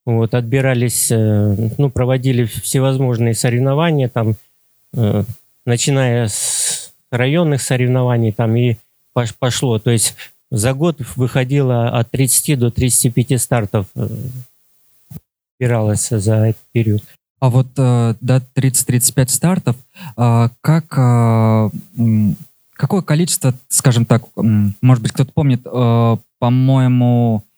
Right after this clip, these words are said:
Speaker 2: в первый раз, когда у нас была конференция, да, мы говорили про, э, как, э, старту и как другие старты должны, э, ну, скажем так, влиять на основной. И вот вы говорите, у вас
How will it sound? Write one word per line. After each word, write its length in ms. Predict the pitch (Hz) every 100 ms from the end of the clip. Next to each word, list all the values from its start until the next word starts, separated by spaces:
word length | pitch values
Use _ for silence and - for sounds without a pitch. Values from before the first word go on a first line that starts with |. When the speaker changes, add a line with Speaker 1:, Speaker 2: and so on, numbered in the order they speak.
| _
Speaker 2:
в 160 | - -
первый 260 | 147 113 104
раз, 160 | 104
когда 180 | - 104
у 40 |
нас 80 | 101
была 180 | 95 107
конференция, 560 | 110 110 131 185 196 104
да, 100 | 123
мы 140 | 123
говорили 400 | 113 113 135 117 - _
про, 400 | - 120 117 117 107 - - 196 143
э, 280 | 113 113 104 -
как, 300 | 135 127 131
э, 380 | 120 113 113 107 _ _ _ _ _ _ _ _ _ _ _ _ _ _ _ _ _ _ _ _ _ _ _ _ - 104 101
старту 420 | - 175 190 127
и 180 | - 135
как 240 | 135 -
другие 340 | 131 117 165
старты 440 | 202 - 131 - 113
должны, 540 | 98 110 110 147 151 - - 202 156
э, 420 | 113 107 104 101 98 90 _ _ _ _ _ _
ну, 60 | 127
скажем 280 | - 131 113
так, 200 | 120 117
влиять 420 | 117 127 139 139
на 80 | 123
основной. 500 | 120 127 131 110 92 131
И 60 | 127
вот 240 | 131 127 -
вы 160 | 135
говорите, 460 | 175 147 135 123 120
у 160 | -
вас 320 | 117 131 123